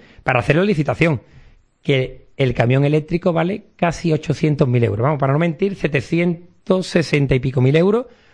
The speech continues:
un camión eléctrico. Y a ti te dan doscientos, doscientos treinta mil euros. Obviamente, eso no está por debajo del treinta por ciento, eh, lo que pone la Junta de Andalucía,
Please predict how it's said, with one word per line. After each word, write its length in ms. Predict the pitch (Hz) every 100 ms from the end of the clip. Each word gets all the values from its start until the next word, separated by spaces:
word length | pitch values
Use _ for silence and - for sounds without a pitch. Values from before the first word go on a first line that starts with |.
| _
un 160 | - 170
camión 260 | 170 160 151
eléctrico. 540 | 123 - 110 104 90 -
Y 140 | 143
a 80 | 139
ti 80 | 175
te 100 | 185
dan 140 | 208
doscientos, 460 | 202 165 147 139 147
doscientos 400 | 139 143 151 156
treinta 220 | 135 135
mil 120 | 131 113
euros. 280 | 95 90 - _ _ _
Obviamente, 760 | 139 143 147 180 180 208 220 160
eso 260 | 147 175
no 300 | 170 160 160 143
está 340 | 139 - 170
por 120 | 151
debajo 300 | 131 156 -
del 200 | 185 143
treinta 340 | - 180 180 190
por 140 | 196
ciento, 500 | - 196 185 233 269 - - - - _ -
eh, 300 | 156 143 135
lo 160 | 139 135
que 100 | 120
pone 240 | 151 175
la 100 | 165
Junta 160 | 127 160
de 100 | 175
Andalucía, 420 | 180 165 220